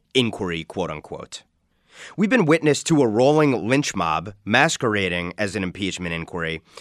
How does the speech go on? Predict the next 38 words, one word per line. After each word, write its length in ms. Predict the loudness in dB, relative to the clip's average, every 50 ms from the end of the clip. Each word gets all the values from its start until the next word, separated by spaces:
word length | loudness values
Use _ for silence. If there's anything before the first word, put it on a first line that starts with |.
| -20 -16 -6
since 180 | 0 0 0 2
before 460 | 0 -2 -2 0 2 2 4 4 2
Donald 380 | 2 2 2 2 2 2 0 0
Trump 260 | 0 -2 -2 -2 -2
was 160 | -4 -4 -2
elected 460 | -2 0 -2 -2 -2 -4 -10 -10 -8
president. 580 | -4 -4 -4 -4 -4 -8 -14 -14 -20 -20 -20 _ _ _ _ -20 -20 -10 -2
And 80 | 2 2
it 40 | 4
really 300 | 4 4 2 2 2 4
is 160 | 4 4 4
amazing 500 | 4 4 6 6 6 6 4 2 -4 -4
when 120 | -4 -4
you 80 | -4 -6
step 320 | -6 -2 0 0 0 2
back 200 | 2 0 0 0
and 140 | -4 -6 -6
think 180 | -6 -8 -8 -6
about 260 | -6 -6 -4 -4 -6
it, 120 | -6 -8
by 160 | -8 -8 -6 -6
the 100 | -8 -8
way. 240 | -6 -6 -6 -8 -10 -14 -20 -20 -20 -20 -20 -10 -2 2
You 60 | 4
know, 100 | 4 4
Donald 320 | 4 4 4 4 2 2
Trump 320 | 2 2 2 2 2 0 -6 _ _ _ _ _ _ _ _ _ _ _ _ _ -6
cast 380 | 0 4 4 4 4 0 -2 -2
himself 480 | -2 -2 -2 -2 -2 -2 -2 -2 -4 -4
as 220 | -4 -4 -4 -6
the 400 | -4 0 2 2 2 2 0 -2
deal 360 | -4 -6 -2 2 4 4 4
maker. 460 | 2 0 -2 -4 -6 -10 -16 -16 -16 _ _ _ _ _ _ _ _ _ _ _ _
So 160 | 0 4 4
why 380 | 4 4 4 4 4 4 4 2
couldn't 400 | 0 0 2 4 4 4 4 2
the 140 | 2 4 4
establishment 840 | 4 2 2 4 4 4 4 2 0 0 0 0 0 0 -2 -6